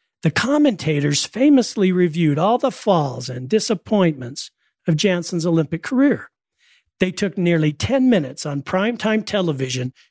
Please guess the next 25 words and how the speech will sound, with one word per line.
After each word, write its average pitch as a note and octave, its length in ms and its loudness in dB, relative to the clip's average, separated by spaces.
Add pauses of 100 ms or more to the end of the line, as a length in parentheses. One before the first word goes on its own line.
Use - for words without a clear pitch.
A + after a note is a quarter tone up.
to F3 120 4
review F#3 800 4
Dan's D3 440 -2
falls D3+ 600 -2
and C#3+ 180 0
failures C#3 680 -2 (460)
with E3 140 2
the D3+ 120 2
entire C#3+ 420 0
world. C3 580 -2 (800)
Talk C#4 220 0
about D#3 300 -4
dragging E3 560 0
someone's D3 540 0
past D3+ 460 -2
failures D#3 480 0
behind D#3+ 460 -2
them. A#2+ 200 -12 (840)
Here D4 200 0
he C#4 80 2
was F3+ 400 0
in E3 80 2
his D3 180 -2
fourth A3 500 4
Olympics, F3 680 0